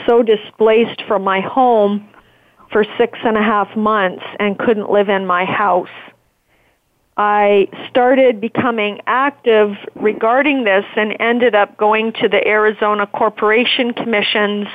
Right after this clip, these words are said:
and testified at three hearings, and it still may be on their website if people want to go take a listen.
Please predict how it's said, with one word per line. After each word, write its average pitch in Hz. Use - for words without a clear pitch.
and 202
testified 214
at 196
three 226
hearings, 196
and 202
it 156
still 226
may 208
be 196
on 196
their 180
website 190
if 185
people 202
want 185
to 180
go 196
take 196
a -
listen. 185